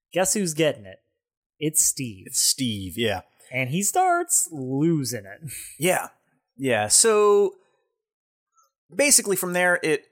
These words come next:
Speaker 2: uh, turns into a prison escape scene where he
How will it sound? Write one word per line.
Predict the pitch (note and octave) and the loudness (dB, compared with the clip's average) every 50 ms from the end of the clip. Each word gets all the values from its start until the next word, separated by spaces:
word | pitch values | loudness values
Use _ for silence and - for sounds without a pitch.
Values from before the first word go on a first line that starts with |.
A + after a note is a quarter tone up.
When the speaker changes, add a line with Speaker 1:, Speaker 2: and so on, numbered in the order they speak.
| - | -4
Speaker 2:
uh, | - B2+ A#2 A2+ A2 G#2+ G#2 G2+ G2 G2 G2+ - _ _ _ _ - - | 0 0 2 2 2 2 0 0 0 -2 -4 -8 _ _ _ _ -10 -4
turns | - F3 E3+ E3 C#3 C#3+ | -2 -2 -2 -2 -2 -4
into | C#3+ C3+ - - C#3 B2 | -4 -4 -4 -4 -2 0
a | A#2 A#2 A2+ | 0 -2 -2
prison | - - - F3 D3+ D3+ C3+ | -2 -4 -4 -2 -4 -4 -2
escape | A#2 - - - - - F3+ F#3 - - - - - - | 0 2 2 2 0 -2 -6 -6 -2 -2 -2 -2 -4 -6
scene | - - - - G3+ G3 F#3+ F#3 F#3 F#3 F#3 F3+ - _ _ _ | -4 -2 0 0 0 -2 -6 -6 -8 -8 -10 -12 -16 _ _ _
where | - A2 A2+ A2 G#2+ | -6 -2 -2 0 0
he | G2+ - C#3+ C3+ - | -2 -4 -8 -8 -10